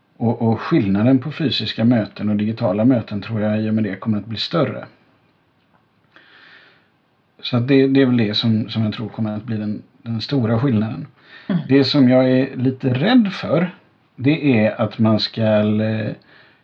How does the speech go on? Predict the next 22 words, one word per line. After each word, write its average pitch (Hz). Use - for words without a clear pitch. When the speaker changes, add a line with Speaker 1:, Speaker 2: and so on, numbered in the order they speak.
Speaker 1:
hamna 98
för -
mycket 117
i 107
hybridvarianten. 104
Att -
man 98
kör 95
både 110
digitalt 113
och 117
fysiskt -
samtidigt 127
utan 120
att 104
egentligen 104
förstå 131
vad 113
det 104
får 113
för -
konsekvenser. 113